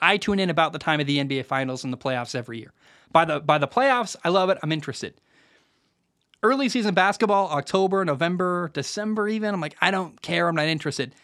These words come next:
This might draw me to the T V. That's what I'm thinking here, is, "Hey, this tournament is a smart idea that might suck me in."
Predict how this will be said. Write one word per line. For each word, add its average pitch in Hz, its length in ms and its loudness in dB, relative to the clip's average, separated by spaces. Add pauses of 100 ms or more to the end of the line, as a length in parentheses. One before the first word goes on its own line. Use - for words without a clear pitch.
(400)
This 202 520 0
might 180 520 0
draw 165 300 2
me 156 200 -2
to 147 100 -6
the 131 100 -4
T 143 240 -6
V. - 180 -10
That's 196 240 2
what 147 120 2
I'm 156 160 2
thinking 190 280 0
here, 208 220 0 (560)
is, 160 160 -2
"Hey, 165 140 4
this 175 180 2
tournament 220 460 0 (320)
is 139 120 -4
a 147 60 -4
smart 185 320 0
idea 139 240 2
that 123 120 -4
might 135 200 0
suck - 260 -2
me 123 120 -2
in." 110 100 -10